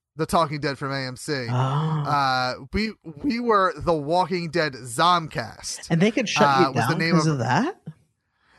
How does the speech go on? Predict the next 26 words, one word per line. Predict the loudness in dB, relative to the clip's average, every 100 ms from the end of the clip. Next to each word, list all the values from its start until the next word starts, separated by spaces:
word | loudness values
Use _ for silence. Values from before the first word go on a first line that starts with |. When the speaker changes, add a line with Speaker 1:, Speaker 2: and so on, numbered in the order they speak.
| _ _ _ -20 -20 _
Speaker 1:
They | -14 -2 2 4 2
can | 0 0 0
threaten | -2 0 2 2 -2 -2
to | -2
shut | 2 0 0
you | 0
Speaker 2:
Mm. | 2
Speaker 1:
down, | 2 0 -2 -6 -6
and | -2 0 2
that | 2 2
could | -4
be | -6
scary | -8 -2 0 0
enough | 0 -2 -2
to | -6
say, | 0 0 2
"Well, | 0 -2
fuck | 0 0 0 0
it, | -2 0
I'm | 0 2
going | 0 0 0 -4
to | -4
just | -4 -2
be." | -4 -2 -4 -10 -20 -20 -20 -20 _
Now, | 2 2
it, | 0